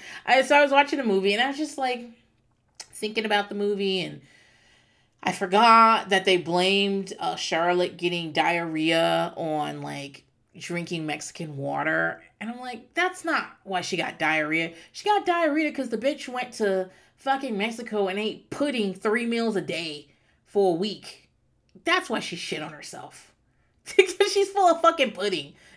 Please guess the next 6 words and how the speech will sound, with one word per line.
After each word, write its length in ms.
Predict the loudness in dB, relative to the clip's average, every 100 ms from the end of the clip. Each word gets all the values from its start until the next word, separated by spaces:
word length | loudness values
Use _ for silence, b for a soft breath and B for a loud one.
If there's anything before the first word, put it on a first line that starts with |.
| -8
Ugh. 600 | 2 10 12 12 8 8
<laughs> 320 | 12 12 12 2 -2 -6 -10 -10 -12 -14 -16 -18 _ -20 -20 _ -20 _ _ _ _ _ B B B -18
It's 140 | -16
terrible 460 | 6 10 10 8 4
fucking 280 | 0 0
writing. 460 | 0 0 0 -2